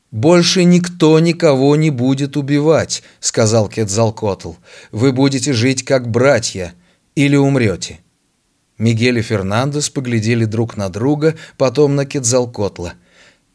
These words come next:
«Сеньор великий миротворец», пробормотал Мигель. «Я же говорил, ясное дело, ничего нет лучше, чем жить в мире. Но для нас, сеньор, всё это не так-то просто.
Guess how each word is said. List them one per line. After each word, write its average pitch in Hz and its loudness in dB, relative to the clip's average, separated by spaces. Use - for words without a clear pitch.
«Сеньор 131 2
великий 135 -2
миротворец», 110 -4
пробормотал 110 0
Мигель. 101 -4
«Я 180 4
же 156 2
говорил, 156 4
ясное 143 2
дело, 113 -2
ничего 135 2
нет 175 2
лучше, 175 -2
чем 180 0
жить 165 0
в 113 -4
мире. 127 0
Но 151 2
для 156 4
нас, 175 4
сеньор, 165 4
всё 165 0
это 175 2
не 165 2
так-то 175 -2
просто. 175 0